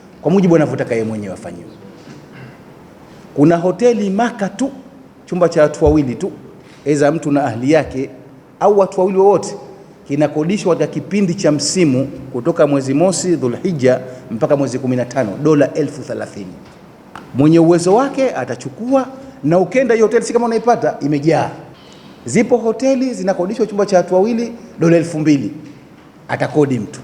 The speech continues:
Lakini zipo ambazo ziko mbali na haram,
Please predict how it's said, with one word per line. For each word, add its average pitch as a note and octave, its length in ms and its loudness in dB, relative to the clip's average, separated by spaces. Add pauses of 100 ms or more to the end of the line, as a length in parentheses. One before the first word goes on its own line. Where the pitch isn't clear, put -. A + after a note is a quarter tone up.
(580)
Lakini G3 300 0
zipo G#3+ 460 2 (240)
ambazo C#3 240 2
ziko C#3+ 240 0
mbali F3 260 2
na D3 80 2
haram, G3+ 380 -2